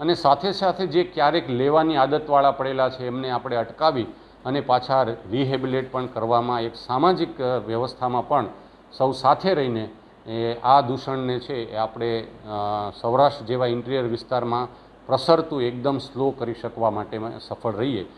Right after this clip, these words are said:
એ માટે ફરીવાર જૂનાગઢની જનતાને પણ, અ, હું અપીલ કરું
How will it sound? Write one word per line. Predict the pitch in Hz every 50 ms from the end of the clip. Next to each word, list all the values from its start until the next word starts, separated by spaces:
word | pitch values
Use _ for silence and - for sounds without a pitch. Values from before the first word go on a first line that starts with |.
| - - - - -
એ | 123
માટે | 120 127 120 98 120
ફરીવાર | 110 - - 135 139 127 117 120 113 101
જૂનાગઢની | 87 98 104 113 120 113 110 101 98 110 113 113
જનતાને | 104 92 - 98 95 98 - 107 107 107 107 -
પણ, | 110 110 123
અ, | 127 127 - - - - - - - 104
હું | 95 101 113 110 101
અપીલ | 95 - 139 147 131
કરું | - 127 113 117